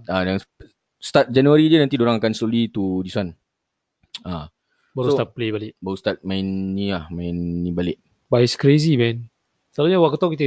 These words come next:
Speaker 1: kita tahu World Cup is after diorang dah habis diorang punya league, dah relax jap, then prepare for their own
Speaker 2: Ah,
Speaker 1: country.
Speaker 2: dia penat tau.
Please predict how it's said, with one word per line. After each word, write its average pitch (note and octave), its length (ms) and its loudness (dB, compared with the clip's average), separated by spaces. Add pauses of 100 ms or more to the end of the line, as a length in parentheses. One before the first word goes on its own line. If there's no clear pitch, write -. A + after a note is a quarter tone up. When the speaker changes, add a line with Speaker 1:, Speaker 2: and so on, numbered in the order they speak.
Speaker 1:
kita - 200 -16
tahu D3 200 2
World C3 180 0
Cup C#3 220 0
is A#2 300 -6
after C#3 240 -2
diorang C3 240 2
dah B2 120 2
habis A#2+ 160 2
diorang A#2+ 220 0
punya A#2+ 100 -2
league, C3+ 260 0
dah B2+ 120 -2
relax A2+ 320 -2
jap, B2 240 -2
then A#2+ 220 -4
prepare A#2+ 340 0
for A#2 160 -6
their A2 120 -4
own B2 140 -6
Speaker 2:
Ah, A#2+ 160 2
Speaker 1:
country. A2+ 220 0
Speaker 2:
dia D#3+ 80 0
penat A#3 240 4
tau. A#2+ 220 4